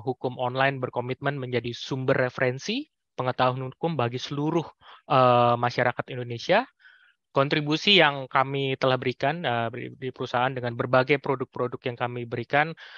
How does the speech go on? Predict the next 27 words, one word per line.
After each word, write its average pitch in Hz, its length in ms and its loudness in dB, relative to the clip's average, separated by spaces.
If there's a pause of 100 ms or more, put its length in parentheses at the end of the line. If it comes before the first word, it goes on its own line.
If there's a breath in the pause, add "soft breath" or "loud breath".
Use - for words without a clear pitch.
(280 loud breath)
eh, 123 320 6
pada 123 160 4
dasarnya 131 320 4
menempatkan 131 560 0
Hukum 135 240 -6
Online 131 400 0
menjadi 123 480 -6
bagian 147 320 2
penting 214 560 -2
dalam, 123 480 0
eh, 123 320 2
dunia 123 240 -8
hukum 131 400 -8
di 117 320 -12
Indonesia. 117 640 -8 (1400 loud breath)
Hukum 170 320 2
Online 175 240 6
sendiri 180 320 2
sebagai, 139 720 4
eh, 127 560 6
perusahaan, 135 680 2 (120)
eh, 120 560 0
regulatory 147 560 2
technology 131 640 -4
atau, 123 560 -2
eh, 123 400 0
regtech, - 400 0